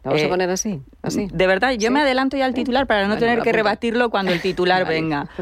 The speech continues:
Speaker 2: Lo que ocurre es que partimos de que el número de transacciones este año ha sido de, o va a cerrar con seiscientas sesenta mil transacciones,
Speaker 1: Ujú.
Speaker 2: eh,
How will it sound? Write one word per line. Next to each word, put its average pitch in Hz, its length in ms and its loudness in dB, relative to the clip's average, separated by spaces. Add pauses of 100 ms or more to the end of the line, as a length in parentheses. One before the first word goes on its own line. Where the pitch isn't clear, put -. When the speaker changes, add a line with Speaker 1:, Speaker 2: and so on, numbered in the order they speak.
Speaker 2:
Lo 170 180 2
que 175 100 2
ocurre 202 320 0
es 254 100 -4
que 247 160 -4
partimos 196 840 -2
de 175 220 -2
que 175 100 -2
el 170 80 0
número 190 220 0
de 214 80 0
transacciones 220 960 -2
este 196 280 -2
año 226 460 0
ha 185 80 -4
sido 196 260 0
de, 208 540 -4
o 147 140 0
va 151 120 0
a 180 40 -2
cerrar 202 380 0
con 214 200 -4
seiscientas 185 500 -2
sesenta 165 340 -4
mil 156 160 -2
transacciones, 151 680 -4
Speaker 1:
Ujú. - 440 -20
Speaker 2:
eh, 151 600 0